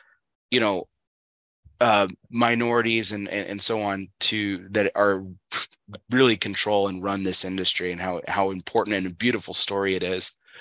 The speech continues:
But how, how warm and welcoming was that for you? Or, or, or, or, and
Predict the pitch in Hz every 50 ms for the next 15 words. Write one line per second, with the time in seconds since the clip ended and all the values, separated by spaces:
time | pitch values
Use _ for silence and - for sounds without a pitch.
0 | - - - - - - - 196 226 254 247 - _ _ _ _ _ _ _ _
1 | _ - - - 202 240 240 196 147 127 127 135 147 147 127 107 98 92 101 104
2 | 110 - 120 107 98 92 90 90 90 92 90 - - 90 76 - - - - 90
3 | 90 87 85 80 76 73 73 80 - - 123 117 113 120 - 143 139 131 - 139
4 | 139 139 - - 143 135 131 127 - 143 139 147